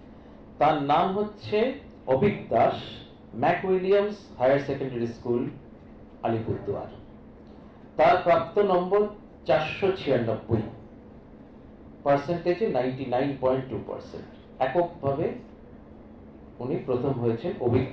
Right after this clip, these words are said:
দাস, ম্যাক উইলিয়াম হায়ার সেকেন্ডারি স্কুল, আলিপুরদুয়ার। ফোর নাইনটি সিক্স পার্সেন্টেজ, নাইনটি নাইন পয়েন্ট টু পার্সেন্ট। দ্বিতীয়, দ্বিতীয় যিনি হয়েছেন, তিনিও এককভাবে হয়েছেন সৌম্যদীপ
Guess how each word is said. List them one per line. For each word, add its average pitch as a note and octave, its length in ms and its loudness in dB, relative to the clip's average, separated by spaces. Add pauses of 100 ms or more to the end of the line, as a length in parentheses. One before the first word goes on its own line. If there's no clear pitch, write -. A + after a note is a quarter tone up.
দাস, D3 180 0 (200)
ম্যাক A2+ 240 -2
উইলিয়াম C#3+ 380 0 (100)
হায়ার A2 260 0
সেকেন্ডারি G#2 440 -8
স্কুল, D#3+ 220 0 (1000)
আলিপুরদুয়ার। A#2+ 640 -2 (1120)
ফোর F3 160 4 (100)
নাইনটি C#3+ 340 2
সিক্স G#3 220 0 (280)
পার্সেন্টেজ, C#3 480 0 (120)
নাইনটি A#2+ 340 -2
নাইন C3 140 2 (100)
পয়েন্ট G#2+ 260 0 (100)
টু C3+ 60 2 (120)
পার্সেন্ট। - 420 -8 (1300)
দ্বিতীয়, F3+ 400 2 (1400)
দ্বিতীয় G3 360 0
যিনি F#3 220 2
হয়েছেন, E3+ 260 2 (100)
তিনিও D#3 240 -2 (200)
এককভাবে A#2+ 600 0
হয়েছেন G#2 320 -4 (420)
সৌম্যদীপ G3+ 580 0